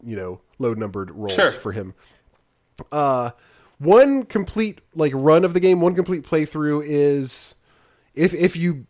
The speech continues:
Speaker 1: <clears throat> get through all the levels and beat the final boss, probably about forty-five minutes. But it, and it, when it, when I first started playing, I was like, "Oh, wow, this is really easy." 'Cause I think I beat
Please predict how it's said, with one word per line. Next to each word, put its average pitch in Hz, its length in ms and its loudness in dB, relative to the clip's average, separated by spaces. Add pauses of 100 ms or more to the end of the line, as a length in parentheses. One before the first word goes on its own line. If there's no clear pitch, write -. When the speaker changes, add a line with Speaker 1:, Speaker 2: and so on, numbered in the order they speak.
(100)
Speaker 1:
<clears throat> 180 300 2
get 160 160 2
through 160 220 4
all 151 180 4
the 151 60 4
levels 143 320 0
and 131 100 -8
beat 131 180 -6
the 120 200 -2
final 127 240 -4
boss, 117 340 -4
probably 294 280 2
about 151 360 0 (760)
forty-five 131 420 0
minutes. - 420 -14 (760)
But 160 480 0 (760)
it, 180 300 -2
and 196 120 4
it, 196 120 0
when 208 140 4
it, 190 100 4
when 190 120 4
I 180 60 6
first 247 280 0
started 208 200 4
playing, 180 360 4
I - 20 2
was 160 100 0
like, 160 120 -2
"Oh, 185 100 0
wow, 160 160 2
this 214 140 -2
is 185 80 -6
really 170 200 0
easy." 139 220 -6
'Cause - 120 -4
I 175 80 2
think 240 160 0
I 185 100 6
beat 151 500 -6